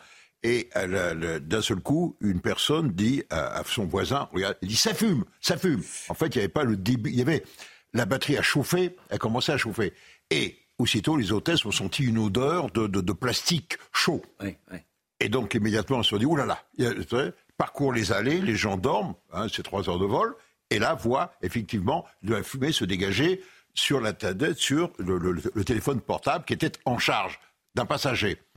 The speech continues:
Speaker 1: Et immédiatement, ils ont appliqué les consignes de sécurité, c'est-à-dire on revêtit une cagoule, hein, on le voit sur une, une photo, une cagoule pour pouvoir, euh, euh,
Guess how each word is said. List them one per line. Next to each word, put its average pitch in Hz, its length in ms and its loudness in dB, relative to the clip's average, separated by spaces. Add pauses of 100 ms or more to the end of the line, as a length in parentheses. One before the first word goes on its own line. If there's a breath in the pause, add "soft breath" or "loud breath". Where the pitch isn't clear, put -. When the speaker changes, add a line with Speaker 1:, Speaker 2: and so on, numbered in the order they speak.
(220)
Speaker 1:
Et 147 80 2
immédiatement, 104 420 0
ils 135 140 0
ont - 20 2
appliqué 92 320 -4
les 87 80 -4
consignes 107 320 -2
de 92 100 -4
sécurité, 90 680 -2 (240 loud breath)
c'est-à-dire 107 580 0
on 104 140 -2
revêtit 101 420 0 (100)
une 90 120 -2
cagoule, 131 440 0 (360)
hein, 80 80 -2
on 95 80 0
le 85 80 0
voit 95 180 0
sur 71 280 -4
une, 69 200 -6
une 67 80 -14
photo, 107 400 -2 (160 loud breath)
une 87 80 -4
cagoule 95 380 0 (240 loud breath)
pour 95 160 -2
pouvoir, 85 440 -2
euh, 71 280 -10 (360)
euh, 110 400 -4